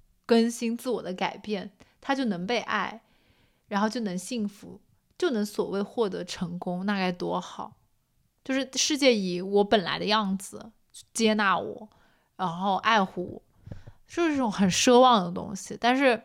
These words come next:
是一个很好的愿景吧。比如说，虽然在这个话说得很奇怪啊，就是我，我觉得我不要小孩的一个很大原因就是因为这个，就除了我不想生孩子怀孕之外，就是因为我觉得生下了一个小孩，我会希望他以他原本的样子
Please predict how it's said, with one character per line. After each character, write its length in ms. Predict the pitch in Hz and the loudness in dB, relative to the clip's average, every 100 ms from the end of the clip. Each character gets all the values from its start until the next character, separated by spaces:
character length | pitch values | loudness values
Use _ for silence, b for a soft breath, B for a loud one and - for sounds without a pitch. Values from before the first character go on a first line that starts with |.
| _ | _
是 240 | 247 - 302 | -6 0 2
一 80 | 254 | 4
个 80 | |
很 240 | 254 190 202 | 2 2 4
好 140 | 233 | 4
的 100 | 180 | 4
愿 320 | 202 254 214 | 4 4 4
景 260 | 202 185 202 | 2 -4 -10
吧。 160 | 208 - - | -14 -14 -4
比 80 | 233 | 0
如 80 | 240 | 4
说， 380 | 311 311 285 - _ _ _ _ | 6 6 4 -6 _ _ _ _
虽 160 | - 285 | 4 4
然 80 | |
在 120 | 285 277 | 6 4
这 100 | 269 | 4
个 80 | |
话 260 | 233 262 220 | 4 6 4
说 160 | 208 233 | 4 2
得 40 | |
很 120 | 190 | 2
奇 220 | 170 - | -2 -8
怪 160 | 165 190 | 2 4
啊， 100 | 175 | 4
就 120 | 180 | 2
是 60 | 226 | -2
我， 360 | 196 180 - - | 4 2 2 4
我 120 | 196 | 4
觉 100 | 214 | 6
得 80 | 262 | 6
我 80 | 202 | 6
不 140 | 196 | 8
要 140 | 240 | 6
小 180 | 247 160 | 6 2
孩 220 | - - | 2 2
的 80 | 180 | 4
一 40 | 202 | 4
个 60 | |
很 100 | 170 | 4
大 140 | 170 170 | 2 2
原 100 | 160 | -2
因 80 | |
就 80 | 175 | -2
是 80 | 190 | -2
因 80 | 185 | -2
为 80 | 180 | -4
这 180 | 180 165 | -4 -6
个， 140 | - - - | -6 -8 0
就 80 | 208 | 0
除 180 | - | 4
了 80 | 220 | 6
我 80 | 202 | 6
不 100 | 233 | 2
想 240 | 196 - - B - | 0 0 -2 B -4
生 260 | - 247 | 4 4
孩 160 | 208 165 | 2 -2
子 80 | 185 | -2
怀 200 | - 170 | -2 0
孕 280 | 185 233 202 | 4 4 2
之 180 | 208 180 | -4 0
外， 220 | 185 175 B B B | 0 -2 B B B
就 120 | - 330 | 0 0
是 100 | 349 | 2
因 100 | 349 | 6
为 220 | 330 269 - _ _ | 4 4 -10 _ _
我 100 | 233 | -6
觉 80 | 226 | 0
得 120 | 294 | 0
生 180 | - 330 | 0 2
下 160 | 349 | 4
了 100 | 320 | 4
一 40 | 214 | 4
个 100 | 220 | 0
小 220 | - 170 | 2 2
孩， 180 | 175 180 | 4 2
我 100 | 185 | 4
会 140 | 254 | 2
希 120 | 269 | 4
望 120 | 285 262 | 2 4
他 140 | 277 | 4
以 80 | 214 | 4
他 160 | 202 | 4
原 200 | 202 175 | 2 2
本 80 | 190 | -2
的 100 | 190 | -2
样 280 | 175 180 185 | 0 0 -2
子 220 | - - | -6 -14